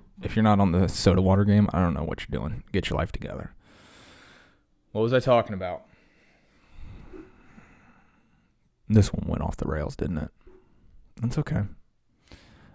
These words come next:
I got my notes here. Ken Robinson's educational paradigm. I wrote these notes down.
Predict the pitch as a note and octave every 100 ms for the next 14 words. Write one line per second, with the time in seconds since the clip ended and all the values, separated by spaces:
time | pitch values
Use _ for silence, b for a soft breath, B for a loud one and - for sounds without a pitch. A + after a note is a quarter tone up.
0 | G#2+ A2 G#2 G2+ E2 G#2 F#2+ F#2 A2 -
1 | A#2 A2 A2 G#2+ G2+ G2+ F2+ - G2 -
2 | G2 F#2+ F#2+ G2 F#2+ G2 B B B C#3+
3 | E3+ C3+ A2 A2 - F#2 F#2 F2+ G#2+